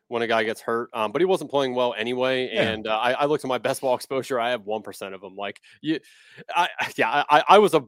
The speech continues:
Speaker 1: full fade on Trey Lance pretty much anyway. So it
Speaker 2: Mm-hmm.
Speaker 1: just sucks that, that, that a guy gets hurt. You never like to see it. Um, it,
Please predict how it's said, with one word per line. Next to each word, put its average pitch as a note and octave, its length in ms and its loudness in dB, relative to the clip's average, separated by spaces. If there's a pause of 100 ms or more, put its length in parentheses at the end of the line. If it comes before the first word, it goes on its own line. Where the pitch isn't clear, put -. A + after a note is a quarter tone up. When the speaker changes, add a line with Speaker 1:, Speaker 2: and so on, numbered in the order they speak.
(120)
Speaker 1:
full D#3+ 220 0
fade C#3 240 2
on C3+ 140 2
Trey C3 180 0
Lance B2 240 -4
pretty B2 180 -2
much A#2 220 -4
anyway. A2+ 400 -2
So A2+ 320 0 (240)
it A#2 60 -2
Speaker 2:
Mm-hmm. G#2+ 100 0
Speaker 1:
just - 180 2
sucks D#3 280 4
that, C3+ 260 2 (100)
that, B2+ 220 -4
that C3 100 2
a B2 40 -2
guy B2 180 4
gets A#2 180 -2
hurt. B2+ 120 -2
You B2 120 -6
never B2 200 0
like A#2+ 180 0
to G#2+ 60 -16
see B2+ 240 -2
it. A#2+ 180 -4
Um, A2+ 360 -2
it, B2 160 -6